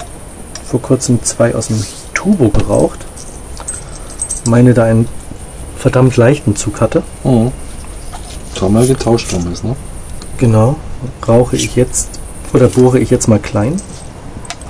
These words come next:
Speaker 2: So kaltgeruchmäßig kommt meine richtig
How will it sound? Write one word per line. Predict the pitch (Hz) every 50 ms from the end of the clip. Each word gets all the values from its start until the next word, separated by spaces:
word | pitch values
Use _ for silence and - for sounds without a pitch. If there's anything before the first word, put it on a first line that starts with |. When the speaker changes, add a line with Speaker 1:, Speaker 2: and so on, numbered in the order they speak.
| - - - - - - - - - - - - - - - - - - - - - - - - - - - - - - - - - - - - - - - - - - - - - - - - - - - - -
Speaker 2:
So | - - -
kaltgeruchmäßig | - - - 98 120 - - 135 131 127 127 - - 120 117 113 113 117 113 -
kommt | - - 107 - -
meine | 110 107 110 110 110 110 - - - - - - - - - - - - - - - - - - - - - - - - - - - - - - - - - - - - - - - - - - - - - - - - - - - - - - - - -
richtig | - - - - - 202 - - -